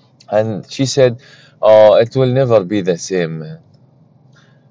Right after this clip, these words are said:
Uh, she did not say, "Man." She said, like, "It will never be the same." Uh,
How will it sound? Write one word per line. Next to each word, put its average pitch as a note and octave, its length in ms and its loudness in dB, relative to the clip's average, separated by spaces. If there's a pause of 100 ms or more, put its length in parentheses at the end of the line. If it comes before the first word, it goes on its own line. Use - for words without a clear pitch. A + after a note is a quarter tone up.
(140)
Uh, - 360 -6
she A#2+ 140 -6
did G#2 120 -4
not G#2+ 160 0
say, E2+ 260 -6
"Man." E2+ 360 -12 (400)
She - 180 -18
said, F2+ 300 -12
like, F2+ 320 -18 (240)
"It A#1+ 160 -16 (100)
will G2+ 160 -16
never F#2+ 460 -10 (520)
be F#2+ 140 -10
the F2 140 -10
same." F2 300 -8 (960)
Uh, D#2+ 600 -4